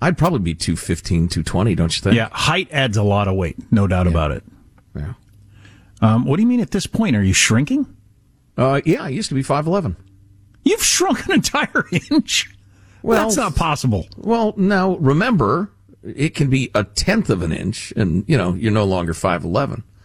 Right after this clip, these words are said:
Speaker 1: But, uh, no, it's, it's, uh, it's a significant amount,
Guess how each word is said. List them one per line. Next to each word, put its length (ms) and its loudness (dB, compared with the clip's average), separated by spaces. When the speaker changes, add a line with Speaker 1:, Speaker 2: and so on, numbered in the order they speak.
Speaker 1:
But, 260 0
uh, 300 2
no, 220 0
it's, 180 -2
it's, 340 -2
uh, 280 0
it's 180 0
a 80 2
significant 560 2
amount, 300 2